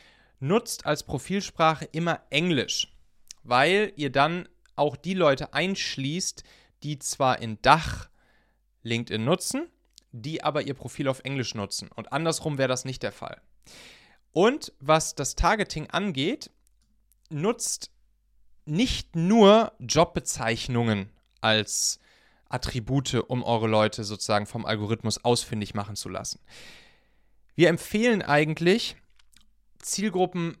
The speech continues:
zu testen, das heißt, zwei Zielgruppen zum Start nebeneinander aufzusetzen. Eine davon könnt ihr gerne so nutzen mit Jobbezeichnungen als Zie-, als Zielgruppentargeting,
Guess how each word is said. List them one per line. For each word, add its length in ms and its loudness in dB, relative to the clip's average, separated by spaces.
zu 160 -6
testen, 560 -2
das 240 -4
heißt, 280 2
zwei 220 4
Zielgruppen 500 -2
zum 160 -8
Start 320 2
nebeneinander 600 -2
aufzusetzen. 720 -2
Eine 280 2
davon 340 0
könnt 200 -8
ihr 80 -6
gerne 300 2
so 300 -2
nutzen 540 -2
mit 320 -6
Jobbezeichnungen 1000 0
als 480 -4
Zie-, 320 -8
als 240 -4
Zielgruppentargeting, 840 0